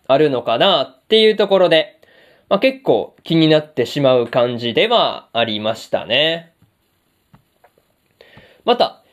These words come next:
エムフォーエーワンが、こう、無事に基地に情報を持ち帰ったっていうところはね、良かったわけなんですが、まあ、残るエム一六エーワンと、まあ、こう、エスティーエーアール十五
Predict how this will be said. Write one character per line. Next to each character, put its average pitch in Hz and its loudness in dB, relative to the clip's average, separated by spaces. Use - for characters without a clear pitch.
エ 165 0
ム 196 4
フ 208 0
ォ 156 2
ー 139 -2
エ 143 -2
ー - -2
ワ 160 4
ン 143 -10
が、 214 -2
こ 113 -2
う、 110 -6
無 160 -2
事 180 2
に - -2
基 - -18
地 202 0
に 120 -8
情 151 2
報 147 0
を 131 -2
持 123 -2
ち - -16
帰 190 2
っ 180 -2
た - -4
っ - -20
て 240 0
い 240 -2
う 233 -4
と 220 -2
こ 226 2
ろ 233 4
は 220 4
ね、 214 -4
良 160 0
か 160 2
っ - -10
た 113 2
わ 151 0
け 160 0
な 127 -2
ん 110 -12
で 104 -12
す 110 -14
が、 208 0
ま 202 2
あ、 - -
残 208 2
る - -8
エ 208 2
ム 175 2
一 139 -6
六 170 0
エ 135 4
ー - 0
ワ 139 2
ン 110 -10
と、 226 0
ま 311 -6
あ、 - -20
こ 160 4
う、 143 2
エ 165 2
ス - -14
テ - -2
ィ 156 4
ー 151 4
エ 151 6
ー 151 4
ア 139 2
ー 127 0
ル 117 -8
十 143 -4
五 131 0